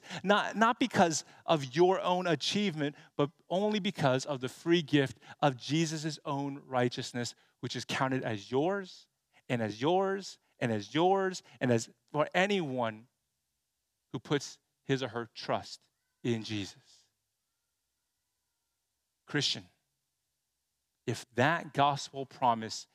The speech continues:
is your only hope in life and death, then why would you withhold that same hope from a fellow Christian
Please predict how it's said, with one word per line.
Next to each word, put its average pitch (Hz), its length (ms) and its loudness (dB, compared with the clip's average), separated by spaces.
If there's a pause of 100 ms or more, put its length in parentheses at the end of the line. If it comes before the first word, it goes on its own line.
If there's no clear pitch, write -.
(400)
is 98 220 -6 (100)
your 143 400 -2 (180)
only 151 300 -6
hope 131 320 -4
in 110 80 -8
life 110 300 0
and 104 120 -12
death, 120 260 0 (1400)
then 117 200 -8
why 139 200 4
would 143 320 -4
you 131 140 -8
withhold 120 540 -6
that 113 200 0
same 127 460 -6
hope 127 460 -4 (320)
from 117 160 -6
a 98 40 -6
fellow 120 440 0
Christian - 560 -8